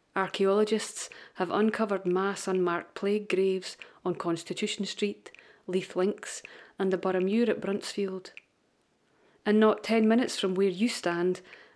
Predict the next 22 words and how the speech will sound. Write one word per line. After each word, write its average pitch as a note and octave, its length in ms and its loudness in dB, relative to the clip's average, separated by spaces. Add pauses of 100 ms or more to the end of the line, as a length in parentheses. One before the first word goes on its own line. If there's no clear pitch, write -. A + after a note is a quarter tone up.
Mary G#3 220 8
King's F3+ 320 0
Close A3+ 400 0
is F3+ 100 -6
the F#3 100 2
nether F#3+ 260 0
end F3+ 240 -2
of D#3+ 140 -14
quarantine, G3+ 720 -2
become F3 500 -4
light - 480 -4
entertainment G3 840 -4
for - 200 -6
the E3+ 80 -4
masses. F#3 640 -4 (1300)
Yet G3 220 0
these F3+ 240 -2
are, G3 440 -2 (280)
we're F3 140 -8
told, E3+ 480 -8 (720)
unprecedented E3+ 920 -6
times. D#3+ 640 -10